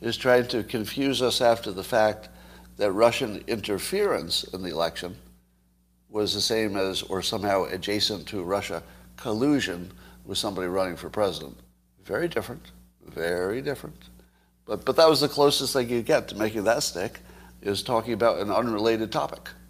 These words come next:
<laughs> That's the closest they could get. So, uh, if Trump were to run for re-election, he would be the most vetted person of all time.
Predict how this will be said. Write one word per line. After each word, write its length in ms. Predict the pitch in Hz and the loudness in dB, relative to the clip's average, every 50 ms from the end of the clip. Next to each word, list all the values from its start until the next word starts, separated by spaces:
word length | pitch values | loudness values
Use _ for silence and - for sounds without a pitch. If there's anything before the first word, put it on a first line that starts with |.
| - _ _ - | -20 _ _ -18
<laughs> 920 | - - - - - - - - - - - - - - - - - - | -18 -18 -18 -18 -20 -20 -20 -20 -20 -20 -18 -12 -8 -6 -4 -4 -4 -4
That's 180 | 160 156 - | -6 -4 -4
the 60 | - 156 | -4 -4
closest 500 | - - 175 185 180 - 190 180 - - | -4 -2 0 0 0 0 -2 -2 -4 -4
they 120 | 185 180 | -4 -6
could 220 | - 196 196 196 | -6 -8 -10 -8
get. 220 | - - - - - - - - - - - - _ _ - - - - - - - - - - - - | -6 -6 -4 -6 -6 -8 -14 -20 -20 -20 -20 -20 _ _ -20 -20 -20 -18 -16 -16 -16 -16 -16 -18 -18 -12
So, 480 | - - - 190 165 160 160 156 - - - - - - - - - - - - - - - - - _ _ _ _ _ _ _ _ _ _ _ _ - | -6 0 4 8 10 10 10 8 6 2 -6 -16 -18 -20 -20 -20 -20 -20 -20 -20 -20 -20 -20 -20 -20 _ _ _ _ _ _ _ _ _ _ _ _ 2
uh, 560 | 127 131 135 139 139 139 135 131 127 131 - - - - - - - - - _ _ _ _ _ _ _ _ _ _ _ _ _ _ - | 6 8 10 12 12 12 12 12 10 6 0 -10 -14 -18 -20 -20 -20 -20 -20 _ _ _ _ _ _ _ _ _ _ _ _ _ _ 6
if 280 | 175 196 190 - - - | 8 8 8 6 2 0
Trump 340 | - 185 180 180 165 - | 6 8 8 8 8 6
were 180 | 147 147 143 147 | 4 6 6 6
to 120 | 143 - 135 | 6 4 4
run 240 | 127 135 139 139 131 | 6 6 6 6 4
for 180 | 135 135 127 | 2 2 2
re-election, 680 | 127 135 131 120 113 120 131 147 143 - 98 95 95 104 | 4 6 6 6 6 6 4 4 2 0 -4 -4 -4 -6
he 200 | 110 107 127 131 | -6 -4 -2 0
would 160 | 131 123 113 | 0 0 0
be 140 | 113 120 110 | 0 0 0
the 120 | 104 107 | 0 -2
most 360 | 98 104 104 107 104 - 80 | -4 -2 -2 -2 -2 -4 -8
vetted 720 | 73 78 87 85 87 101 107 110 120 131 127 123 127 135 127 - - - - _ _ _ _ _ _ _ _ _ _ _ _ _ _ _ _ _ _ _ _ _ _ _ _ _ _ _ _ _ _ _ _ _ _ _ _ - | -10 -12 -10 -8 -2 2 4 4 4 4 2 0 0 -6 -12 -16 -18 -20 -20 _ _ _ _ _ _ _ _ _ _ _ _ _ _ _ _ _ _ _ _ _ _ _ _ _ _ _ _ _ _ _ _ _ _ _ _ -6
person 360 | - 117 113 110 - - 107 | -2 -2 0 0 0 -2 -2
of 100 | 107 101 | -2 0
all 140 | 113 110 110 | 0 0 0
time. 340 | 110 127 123 - - - | 0 -2 -4 -4 -6 -8